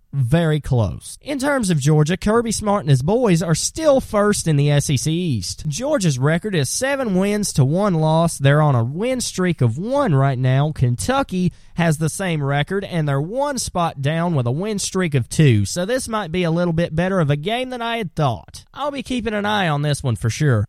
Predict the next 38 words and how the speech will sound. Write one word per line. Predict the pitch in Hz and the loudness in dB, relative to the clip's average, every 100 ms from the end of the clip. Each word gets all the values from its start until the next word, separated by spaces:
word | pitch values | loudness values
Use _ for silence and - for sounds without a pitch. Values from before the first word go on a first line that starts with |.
| - | -2
unless, | 202 196 185 170 - | -2 0 0 -2 -2
you | 170 | -2
know, | 147 143 135 | 2 2 2
it's | 131 - - - | 2 -4 -12 -12
played | - 170 156 | -4 -2 -2
at | 131 | -2
the | 127 | -4
same | - 156 139 | -2 -2 2
time | 151 143 | 2 2
as | 120 | 2
Alabama | 131 127 117 120 120 113 | 2 2 2 2 4 4
and | 110 | 4
L | 110 107 | 2 2
S | 101 135 | 0 0
U, | 117 104 | 0 2
and | 104 113 | 0 0
then | 127 127 123 - _ _ _ | 0 0 -2 -6 _ _ _
I | - | -6
can't. | - 143 113 87 - - - | 0 2 2 0 -10 -16 -10
As | 185 | -8
far | 254 277 247 | -4 -4 -4
as | 185 | -4
the | 190 | -8
next | 226 262 - | -8 -8 -8
game | 170 170 165 | -6 -4 -2
goes, | 143 185 233 - | -2 -2 -4 -6
Clemson | - 208 202 196 147 | -4 -4 -4 -2 -2
and | 139 | -2
Louisville, | 190 254 156 151 202 | -2 0 2 0 -2
I'm | 202 226 | -4 -4
gonna | 180 147 | -2 0
have | 170 - | 0 -2
to | 147 | -4
go | 165 208 | -2 -2
with | 214 | -4
Clemson | - 190 165 - 139 | -4 -4 -2 -4 -2
on | 117 113 | -2 0
this. | 110 95 - - | -2 -4 -12 -16